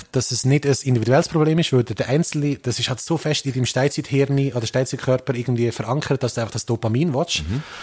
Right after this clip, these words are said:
Speaker 1: Und das sagt eigentlich jedes Mal, wenn du versuchst, zu widerstehen, bei gewissen vielleicht ein bisschen mehr, bei gewissen anderen ein bisschen weniger, ähm,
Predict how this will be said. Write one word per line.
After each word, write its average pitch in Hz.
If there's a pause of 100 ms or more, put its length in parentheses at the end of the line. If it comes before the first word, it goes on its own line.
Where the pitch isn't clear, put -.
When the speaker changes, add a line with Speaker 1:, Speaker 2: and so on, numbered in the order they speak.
(340)
Speaker 1:
Und 123
das 139
sagt 160
eigentlich 151
jedes 180
Mal, 143
wenn 135
du 151
versuchst, - (140)
zu -
widerstehen, 160 (640)
bei 117
gewissen 117
vielleicht 113
ein -
bisschen 117
mehr, 127
bei 113
gewissen 113
anderen 143
ein -
bisschen 120
weniger, 156 (480)
ähm, 123